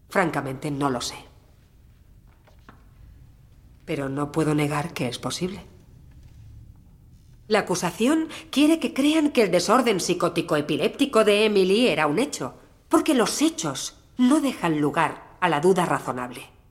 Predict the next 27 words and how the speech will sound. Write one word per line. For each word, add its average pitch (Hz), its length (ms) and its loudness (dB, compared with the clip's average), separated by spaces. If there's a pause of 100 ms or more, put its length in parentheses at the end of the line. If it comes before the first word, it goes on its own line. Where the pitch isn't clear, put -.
(460)
Pero 220 160 -6
este 320 180 -6
juicio 302 320 -2
no 330 100 2
va 320 100 4
de 156 200 0
hechos. - 480 -6 (1600)
Este 262 220 0
juicio 165 400 -2
va 180 120 2
de 185 140 -2
posibilidades. 143 1160 -2 (1400)
¿Es 233 220 4
un 240 140 4
hecho 269 340 0
que 165 180 -2
Emily 196 340 0
era 226 180 0
hipersensible, 190 920 -4 (220)
como 214 220 2
sugiere 269 400 0
la 180 100 4
doctora 175 460 2
Adani? 185 340 0 (300)
¿Una 294 180 6
persona 302 480 0
que, - 720 -4